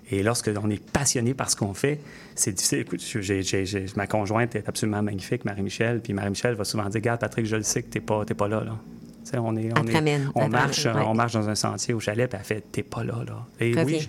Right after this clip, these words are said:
Speaker 1: j'étais en train de monter mon montage financier pour telle chose. Puis là, elle me ramène. Ben, j'ai, euh, je suis membre, euh, je suis membre dans un spa. Donc, euh, j'essaie de me trouver du temps pour aller me reposer, pour aller, je vais, je, je fais de la méditation.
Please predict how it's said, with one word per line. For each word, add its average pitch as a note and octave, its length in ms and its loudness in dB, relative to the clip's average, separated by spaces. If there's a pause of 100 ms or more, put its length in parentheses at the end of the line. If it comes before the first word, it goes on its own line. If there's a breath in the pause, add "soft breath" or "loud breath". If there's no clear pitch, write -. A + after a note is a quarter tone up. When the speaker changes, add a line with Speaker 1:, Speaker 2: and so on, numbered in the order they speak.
(160 loud breath)
Speaker 1:
j'étais - 200 2
en A#2+ 120 2
train C3+ 180 -2
de C3 100 2
monter A#2 340 0
mon B2 160 4
montage A#2 560 2
financier A2+ 460 0
pour B2+ 100 -4
telle A#2 100 2
chose. - 120 -10 (260 loud breath)
Puis A#2+ 100 0
là, D#3 100 2
elle D#3+ 100 4
me A#2+ 120 0
ramène. B2 640 0 (340 loud breath)
Ben, A2+ 320 2 (320 loud breath)
j'ai, A#2 340 2
euh, A2+ 80 4
je G#2+ 60 -2
suis - 140 2
membre, C3+ 360 2
euh, B2+ 220 4
je B2 60 -8
suis B2+ 80 0
membre C3 160 2
dans C#3+ 180 2
un C#3+ 60 2
spa. - 280 -2 (220)
Donc, A#2+ 240 0
euh, A#2 80 2
j'essaie A2 320 0
de C#3 80 2
me B2 60 0
trouver B2+ 220 0
du - 100 -6
temps B2 160 2
pour A2 180 2
aller A2 140 4
me G#2+ 80 2
reposer, G#2+ 580 0 (320 loud breath)
pour G2+ 160 0
aller, G#2 240 2
je C3 140 -2
vais, A2 280 0 (200 loud breath)
je, A#2 200 2
je - 140 2
fais - 80 0
de B2+ 60 2
la B2+ 80 2
méditation. C3 520 0